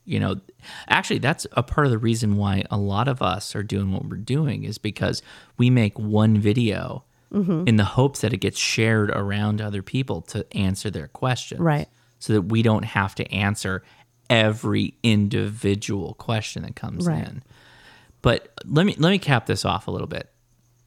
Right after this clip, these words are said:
Speaker 1: A steward is somebody that wants to preserve the identity, the culture, and the things that go around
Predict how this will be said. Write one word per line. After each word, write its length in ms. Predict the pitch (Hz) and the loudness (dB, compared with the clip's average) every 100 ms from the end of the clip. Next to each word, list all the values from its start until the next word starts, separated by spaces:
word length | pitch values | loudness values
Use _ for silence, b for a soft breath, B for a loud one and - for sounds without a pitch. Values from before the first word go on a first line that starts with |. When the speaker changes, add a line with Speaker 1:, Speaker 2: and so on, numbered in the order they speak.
| _ _ _ _ _ _ - | _ _ _ _ _ _ -4
Speaker 1:
A 60 | |
steward 640 | - - - 196 247 233 90 | -2 -2 0 0 2 0 2
is 220 | 110 104 | 0 0
somebody 460 | - 107 101 98 98 | 2 2 2 0 0
that 280 | 101 95 107 | -2 -4 -4
wants 400 | 104 107 104 - | -2 0 -2 -4
to 100 | - | -10
preserve 800 | - 98 98 110 104 104 107 - | -6 -4 -2 0 2 2 0 -6
the 260 | 107 101 - - _ _ 151 | -4 -4 -6 -14 _ _ -4
identity, 960 | 170 - 104 110 110 107 107 98 104 b b b b b b _ _ | -4 0 0 0 -2 -2 -2 -2 -4 b b b b b b _ _
the 100 | - | -6
culture, 1040 | - - - 110 110 - 107 101 95 92 - b b b b - | -6 -6 0 0 0 -4 0 2 2 -2 -8 b b b b -2
and 160 | 98 | 0
the 60 | 98 | 0
things 480 | - - 117 110 107 | -2 0 2 2 0
that 100 | 101 | 0
go 200 | 98 95 | 2 2
around 580 | 95 92 92 95 90 | 2 0 0 -2 -4